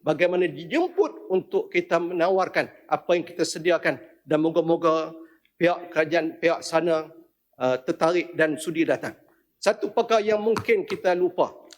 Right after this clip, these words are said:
kehebatan yang ada di Kedah sehingga kan negeri-negeri lain pun usaha untuk tiru sekarang, iaitu sistem E ten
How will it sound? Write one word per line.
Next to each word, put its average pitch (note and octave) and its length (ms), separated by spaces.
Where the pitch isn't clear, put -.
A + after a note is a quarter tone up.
kehebatan F#3+ 800
yang - 80
ada F#3+ 80
di F#3+ 240
Kedah F#3+ 320
sehingga F#3+ 400
kan G3 240
negeri-negeri G3 560
lain G3+ 200
pun F#3 240
usaha G3+ 320
untuk - 240
tiru C#4 240
sekarang, - 320
iaitu F#3 560
sistem - 560
E F3+ 160
ten D#3+ 160